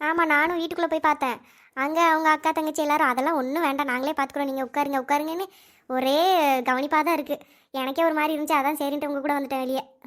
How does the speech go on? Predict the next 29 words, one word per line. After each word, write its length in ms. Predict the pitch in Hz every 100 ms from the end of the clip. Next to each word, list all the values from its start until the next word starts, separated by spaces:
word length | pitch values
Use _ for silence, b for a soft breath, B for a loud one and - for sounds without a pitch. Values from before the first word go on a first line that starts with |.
| - _ _ _ _
இதுக்கு 240 | 277 294 269
போய் 140 | 285
வள்ளி 220 | 285 269 277
அக்கா 180 | 269 269
பயந்துட்டு 360 | 240 262 262 233
கிடந்துச்சு. 360 | 233 226 214 196 - _ _ _ _ _ _ _ _ - - _
இப்ப 220 | 277 277
வேற 200 | 294 311 339
அதுக்கே 360 | 254 254 - 339
வேலை 220 | 311 269
இல்ல, 160 | 254 233 226
நம்மளும் 360 | - 269 294 330
சும்மா 200 | 294 269
தான் 120 | 339
இருக்கோம். 300 | 254 214 220 - _
நம்ம 220 | 262 302
சொன்னோம், 300 | 294 294 277 262
"நம்ம, 220 | 262 262 B B B
நம்ம 220 | 247 254
எல்லாரும் 240 | 262 269
சேர்ந்து 260 | 269 254 254
பாத்துக்கலாம், 400 | 247 247 247 240
வச்சுக்கலான்னு." 460 | 220 233 226 214 208 _ -
நம்மளுக்கும் 480 | 247 233 247 262 294
வேலை 140 | 269 262
இல்ல, 140 | 277
அவங்களுக்கும் 440 | 247 220 262 269 247
வேலை 100 | 233
இல்ல. 160 | 233